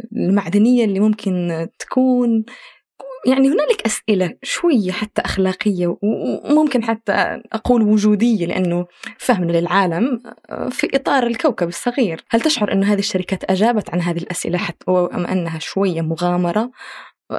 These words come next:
حتى يجدوا نفسهم في، مرغمين أنهم يجيبوا على هذه الأس-،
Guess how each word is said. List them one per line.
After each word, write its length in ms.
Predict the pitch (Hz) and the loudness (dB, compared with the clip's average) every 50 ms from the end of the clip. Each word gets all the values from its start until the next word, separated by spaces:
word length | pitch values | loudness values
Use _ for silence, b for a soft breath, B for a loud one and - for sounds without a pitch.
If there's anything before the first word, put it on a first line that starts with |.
| - - | -4 -2
حتى 380 | 226 - 240 233 - - 190 175 | 0 0 0 0 2 0 0 0
يجدوا 440 | - - 180 185 190 175 165 175 | 0 0 0 0 0 0 0 0
نفسهم 380 | 175 185 - - - 185 160 156 | -2 -2 -4 -4 -6 -6 -6 -6
في، 420 | 151 - _ - 160 156 156 160 - B B B B B B _ - 131 - - - - _ _ | -8 -10 _ -6 -6 -4 -6 -8 -10 B B B B B B _ -4 -4 -4 -6 -12 -16 _ _
مرغمين 380 | - 185 185 175 190 190 202 196 | 0 0 2 4 4 4 4 2
أنهم 240 | - 175 175 170 170 | 2 0 0 0 0
يجيبوا 320 | 175 170 175 196 185 165 | 0 0 0 0 0 -2
على 120 | - 160 156 | -4 -4 -4
هذه 220 | 156 170 165 170 | -4 -2 -2 -2
الأس-، 380 | 160 156 - - 175 - - | -4 -4 -6 -8 -12 -12 -12